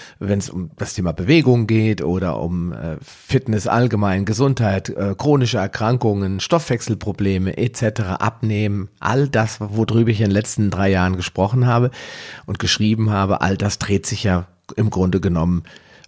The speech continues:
um Paleo oder um unsere Vorfahren. Deswegen habe ich ja schon die Gruppe und auch meine neue Webseite,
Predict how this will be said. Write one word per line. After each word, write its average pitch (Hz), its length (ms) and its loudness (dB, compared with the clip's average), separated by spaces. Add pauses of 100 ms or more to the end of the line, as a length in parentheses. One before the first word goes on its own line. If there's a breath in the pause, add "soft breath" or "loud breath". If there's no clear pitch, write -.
(120)
um 98 220 2
Paleo 98 540 2
oder 95 420 0
um 90 260 0
unsere 92 720 -4
Vorfahren. 92 640 0
Deswegen 110 460 0
habe 113 160 2
ich 113 100 0
ja 107 120 0
schon 110 200 -2
die 101 120 -2
Gruppe 123 340 2
und 101 220 -2
auch 98 160 0
meine 98 240 0
neue 98 340 2
Webseite, 95 560 0